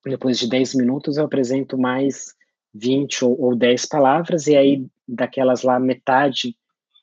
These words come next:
estavam lá e metade não estavam, e a gente pede pra pessoa reconhecer quais são as novas e tentar lembrar das antigas. Então, esse é um teste bem padronizado pra, pra memória.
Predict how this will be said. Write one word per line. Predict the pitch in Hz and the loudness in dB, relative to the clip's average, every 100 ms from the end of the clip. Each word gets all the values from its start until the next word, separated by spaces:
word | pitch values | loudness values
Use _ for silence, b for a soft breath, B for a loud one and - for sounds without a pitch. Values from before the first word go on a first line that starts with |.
| _ | _
estavam | - - 123 113 147 | -20 -4 -2 0 -2
lá | 165 143 196 - _ _ _ _ _ _ | 0 0 -2 -10 _ _ _ _ _ _
e | |
metade | 147 156 - 135 139 143 | 0 0 2 0 0 -2
não | 139 151 | -2 -2
estavam, | - - 127 139 143 151 | -4 -2 0 0 -2 0
e | |
a | 139 | 0
gente | 127 135 | -2 -12
pede | - 120 - | -4 -4 -4
pra | 127 | -8
pessoa | - 123 - 123 | -6 -6 0 0
reconhecer | - 123 135 127 - 123 131 _ _ _ | 0 -2 -2 -2 -2 -4 -4 _ _ _
quais | _ 131 120 | _ 0 0
são | 127 127 | -2 -2
as | 160 | -2
novas | 139 131 147 156 123 120 | 0 2 4 4 2 -4
e | 113 | -6
tentar | 123 117 123 | -6 -6 -2
lembrar | 117 127 117 123 120 _ _ _ _ | -2 0 0 -2 -8 _ _ _ _
das | 120 131 110 | -2 -2 0
antigas. | 139 147 - 104 _ _ | -2 -2 -6 -8 _ _
Então, | - 151 | -6 -4
esse | 151 170 | -4 -4
é | |
um | 143 | -2
teste | 139 135 - | -2 -2 -6
bem | 123 131 147 135 113 | -2 0 0 -4 -6
padronizado | - 120 120 120 113 113 113 107 | -4 -2 0 0 -2 -4 -4 -6
pra, | - 113 107 101 _ | -10 -10 -10 -12 _
pra | - | -8
memória. | 120 131 127 135 185 | -6 -2 0 2 -2